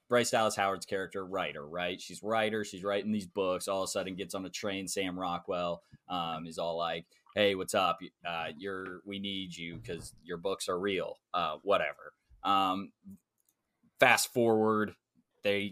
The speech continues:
tr-, start trusting each other. They go to, like, um, Arabia, right? Uh, um, to retrieve some passkey or something. Um, she learns that maybe Sam Rockwell character is gonna try to kill her 'cause he's on the phone saying, "Hey, I'm gonna kill her."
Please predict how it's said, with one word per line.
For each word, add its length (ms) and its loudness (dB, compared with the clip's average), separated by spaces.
tr-, 140 -4
start 320 2
trusting 400 6
each 180 0
other. 260 4
They 140 0
go 140 2
to, 100 -2
like, 340 -4
um, 600 -4
Arabia, 580 2
right? 400 0
Uh, 460 -6
um, 440 -8
to 100 -10
retrieve 460 -6
some 200 -4
passkey 600 -2
or 80 -6
something. 600 -4
Um, 300 -2
she 200 -4
learns 420 -2
that 320 0
maybe 720 0
Sam 280 0
Rockwell 360 2
character 520 -2
is 160 -6
gonna 180 -6
try 180 0
to 80 -4
kill 220 0
her 120 2
'cause 180 -6
he's 120 -4
on 140 2
the 60 -6
phone 300 0
saying, 260 0
"Hey, 120 0
I'm 140 0
gonna 140 -6
kill 240 0
her." 180 0